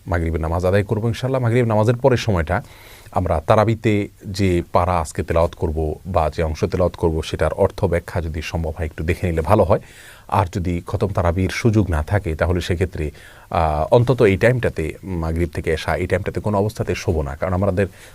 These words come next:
অনেকের অভ্যাস আছে রমজান মাসে ইফতারের পরে শরীরটা ক্লান্ত হয়, আমরা শুয়ে পড়ি।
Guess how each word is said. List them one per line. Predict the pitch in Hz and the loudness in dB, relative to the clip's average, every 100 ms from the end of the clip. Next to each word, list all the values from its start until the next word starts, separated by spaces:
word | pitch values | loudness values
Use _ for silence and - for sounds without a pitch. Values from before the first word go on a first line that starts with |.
| - | 0
অনেকের | 120 123 123 | 2 4 4
অভ্যাস | 104 123 127 | 2 0 -2
আছে | 120 | -2
রমজান | 120 101 98 | 0 0 0
মাসে | 98 - | 0 -2
ইফতারের | 101 - 92 | -4 0 0
পরে | 90 87 | 0 -2
শরীরটা | - 82 78 80 | 0 -2 -2 -2
ক্লান্ত | 87 95 98 | -2 -2 -2
হয়, | 98 | -2
আমরা | 85 | -2
শুয়ে | 80 113 | -2 -2
পড়ি। | 90 73 | -2 -4